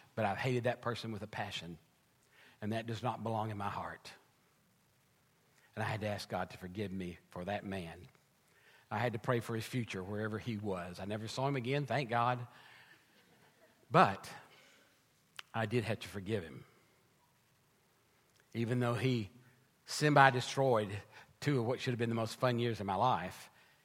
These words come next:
he destroyed them, and my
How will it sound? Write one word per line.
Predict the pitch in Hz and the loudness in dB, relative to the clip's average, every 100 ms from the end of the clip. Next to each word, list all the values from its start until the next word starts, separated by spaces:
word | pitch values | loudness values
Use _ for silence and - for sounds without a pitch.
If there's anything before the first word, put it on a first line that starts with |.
| _ _ _ _ _ _ _ | _ _ _ _ _ _ _
he | 143 208 | 6 8
destroyed | 208 - 196 202 | 8 8 10 12
them, | 208 165 - - - _ - | 10 8 0 -14 -20 _ -2
and | 123 120 | 0 6
my | 139 160 175 | 8 10 8